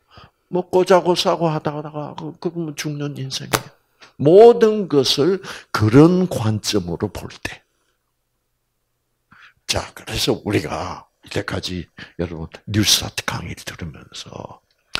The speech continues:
꼭 같은 사건이 일어나도 우리는 어떻게 봐야 된다? 긍정적으로 봐야 된다.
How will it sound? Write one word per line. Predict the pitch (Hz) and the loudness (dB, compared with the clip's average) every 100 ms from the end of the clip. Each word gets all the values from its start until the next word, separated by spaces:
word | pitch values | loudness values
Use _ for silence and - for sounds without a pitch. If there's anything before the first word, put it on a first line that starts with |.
| - - - | -14 -20 -6
꼭 | - 202 - | 0 0 0
같은 | - - - 185 | -2 0 2 4
사건이 | - 131 - 131 123 | 2 -2 -2 0 2
일어나도 | 135 87 - 73 - 101 135 - - - | 2 0 -6 -18 -8 -6 -6 -8 -18 -4
우리는 | 104 117 110 110 - | 0 2 0 -4 -4
어떻게 | - - 127 | -4 2 4
봐야 | 110 107 104 | 4 4 0
된다? | 104 95 120 - _ _ _ _ _ _ _ _ _ _ _ _ _ 208 | -4 -6 -8 -10 _ _ _ _ _ _ _ _ _ _ _ _ _ -8
긍정적으로 | - 139 160 202 208 202 - - | 0 2 4 2 2 -2 -6 -8
봐야 | 190 175 | -8 -10
된다. | - 160 151 - - | -12 -20 -20 -20 -20